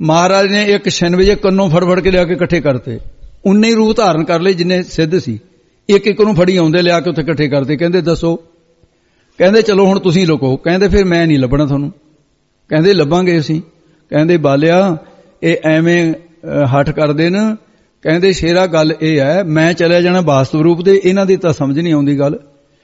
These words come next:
ਵੀ ਜੇ ਮੈਨੂੰ ਪ੍ਰਗਟ ਕਰਨਾ ਹੈ, ਦੋ ਟਕੇ ਰੱਖ ਕੇ ਅਰਦਾਸ ਕਰਨੀ ਹੈ ਸਿੱਧਾਂ ਸਮੇਤ, ਤਾਂ ਪ੍ਰਗਟ ਹੋਊਂਗਾ, ਨਹੀਂ ਤਾਂ ਮੈਂ ਵਾਸਤਵ ਰੂਪ ਚਲੇ ਜਾਣਾ।"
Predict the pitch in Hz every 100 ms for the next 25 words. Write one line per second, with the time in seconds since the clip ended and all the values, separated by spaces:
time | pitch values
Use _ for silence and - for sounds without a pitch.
0 | _ _ - 170 226 165 175 196 214 220
1 | 220 175 175 196 202 170 160 202 226 131
2 | 175 202 214 196 202 196 175 208 202 170
3 | 165 180 202 - 156 135 135 135 131 170
4 | 160 165 156 165 170 - 175 180 180 175
5 | 156 170 180 196 185 180 185 180 170 165
6 | 147 165 156 143 135 120 120